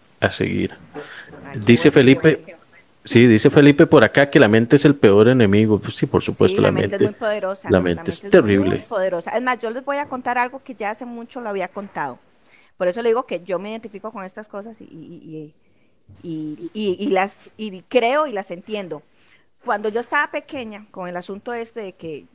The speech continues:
Speaker 2: eh, de que las mamás le metían mucho miedo a uno, de que el diablo y que aquí, que allá,
Speaker 1: Ujú.
Speaker 2: estaba yo en primer grado de la escuela. Y yo recuerdo que sí estaba teniendo una pesadilla. Yo estaba, eh, soñando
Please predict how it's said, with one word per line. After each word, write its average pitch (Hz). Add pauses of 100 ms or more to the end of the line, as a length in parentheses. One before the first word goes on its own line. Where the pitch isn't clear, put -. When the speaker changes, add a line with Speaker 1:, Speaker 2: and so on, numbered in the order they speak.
(140)
Speaker 2:
eh, 156
de 160
que -
las 156
mamás 160
le 208
metían 226
mucho 220
miedo 220
a 214
uno, 202
de 180
que 165
el 156
diablo 185
y 185
que 170
aquí, 170
que -
allá, 185 (400)
Speaker 1:
Ujú. 95
Speaker 2:
estaba 226
yo 269
en 233
primer 196
grado 202
de 214
la 208
escuela. 180 (1080)
Y 214
yo 202
recuerdo 233
que 185
sí 196
estaba 190
teniendo 175
una 185
pesadilla. 226 (300)
Yo 180
estaba, 196 (560)
eh, 185
soñando 240